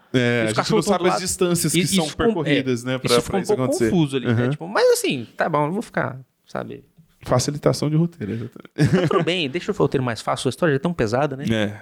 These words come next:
Speaker 1: verdade.
Speaker 2: Então é difícil. Mas é isso aí, Rafa. Então fala uma nota para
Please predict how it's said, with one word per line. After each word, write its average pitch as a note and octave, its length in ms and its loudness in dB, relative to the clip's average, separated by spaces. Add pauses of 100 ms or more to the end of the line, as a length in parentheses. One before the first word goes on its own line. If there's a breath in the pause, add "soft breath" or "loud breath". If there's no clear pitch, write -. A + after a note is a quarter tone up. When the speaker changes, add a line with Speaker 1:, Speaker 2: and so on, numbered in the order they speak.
Speaker 1:
verdade. G#2 360 0
Speaker 2:
Então F#2 100 -6
é D2+ 40 -4
difícil. - 440 -12 (480 soft breath)
Mas G#4+ 100 4
é A#4+ 60 6
isso - 120 0
aí, E3+ 60 4
Rafa. A2+ 200 -2
Então F#3+ 120 -4
fala F#3+ 180 -2
uma E3+ 120 0
nota B2 260 -2
para G#2+ 560 0